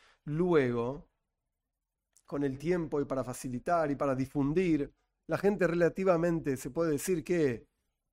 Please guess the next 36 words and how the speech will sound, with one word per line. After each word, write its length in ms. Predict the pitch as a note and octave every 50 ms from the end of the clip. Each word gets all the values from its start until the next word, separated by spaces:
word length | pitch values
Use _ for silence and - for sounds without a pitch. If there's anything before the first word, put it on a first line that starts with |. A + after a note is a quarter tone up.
| _ _ _ _ _
interpretó 1120 | - F3+ E3+ D3 - F3 D#3+ C#3 - - E3 E3 - - D#3+ C#3 B2+ B2 C3 C#3 D#3 - _ _ _ _ _ _ _ _ _ -
que 80 | D#3+
se 180 | C#3+ - E3+ D3+
desprenden 840 | D3 D3 C3 - - - F3+ G3+ A3 A#3+ A#3 A3+ A3 A3 A#3 B3 A#3+ - -
cuestiones 480 | - E3 C3 - - F3+ F3+ G3 F#3 -
positivas 760 | - - E3 D3 - - D3 - - G3+ G#3+ A3 G#3+ F3 B2+
de 60 | C#3+
estos 220 | C3+ - E3+ C#3+ -
siete 360 | - - - D#3 D3+ - D#3+
preceptos 460 | C#3+ C#3+ C3 - - C#3+ C#3+ - C3 A#2
negativos. 720 | B2+ B2 A#2 - B2+ A2+ G#2 G2 - - - - _ _ _ _ _ _ _ _ _ _
Como 160 | - F3 E3 D#3+
por 120 | F3+ G3
ejemplo, 500 | G3 G#3 G#3 F#3 D3 - G3 G#3 A3 A3 - - - _ -
establecer 520 | E3 - - E3 D#3+ D#3 D#3 - F#3 F#3+
corte 240 | F3+ G3+ F#3 F3+ F3
de 60 | D#3
justicia, 360 | - C#3+ C3+ A3+ A3+ E3 D#3
que 60 | C3+ C#3
de 100 | D#3+ F#3+
hecho 140 | - E3+
el 40 | D#3
Rambam 320 | D#3+ G#3+ A#3 A#3 A3 F#3+ D#3+
lo 80 | C#3+
dice 180 | D3+ D3+ - D3+
con 120 | D3 C#3+
ese 140 | C3+ - C#3
lenguaje, 360 | C3 C3 D3+ E3+ C#3+ - B2
establecer 420 | A2+ - - C3+ C3+ C3 - E3 D#3+
corte 240 | - E3+ D#3+ -
de 80 | D3+ C3+
justicia 540 | - C3 B2 - F3 - - - B2+ C3 - _ _ _ _ _
directamente. 720 | C#3+ C#3 C#3+ C#3 C#3+ D3 E3+ F3+ D3+ B2+ - E2 D#2+ - _ _ _ _ _ _ _ _ _ _ _ _ _ _ _ _ _ _ _ _ _ _ _ _ _
Pero 140 | - D3 D3+
el 80 | C#3+
Talmud, 540 | - E3 F3 A3 B3+ A#3 F3+ D#3+ E3 F#3